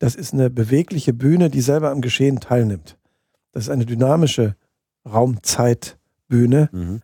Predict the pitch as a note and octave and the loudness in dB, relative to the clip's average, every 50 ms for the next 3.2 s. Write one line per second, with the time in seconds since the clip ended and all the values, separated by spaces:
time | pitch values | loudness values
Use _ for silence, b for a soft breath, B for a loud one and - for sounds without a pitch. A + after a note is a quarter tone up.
0 | _ _ - - C3 B2 A2+ - - D#3 - - D#3 C#3 C#3+ C3 C3 C3 C3 B2 | _ _ -10 -4 -2 -2 -2 -4 -6 -6 -2 0 2 2 2 2 4 2 2 2
1 | - - - - C3+ B2+ A#2 - - - - _ _ - G3 B2+ B2 A#2+ A#2 - | 0 -4 -4 0 0 0 0 0 -4 -12 -20 _ _ -10 -6 -4 -2 -2 -4 -6
2 | b b b b - B2+ - - C#3 C3 A#2+ - - A#2 A#2+ B2 A2+ - A#2+ A#2 | b b b b -4 -4 -4 -2 -2 -2 -2 0 2 2 2 4 2 2 0 -2
3 | A#2 A2+ G#2+ | -2 -2 -4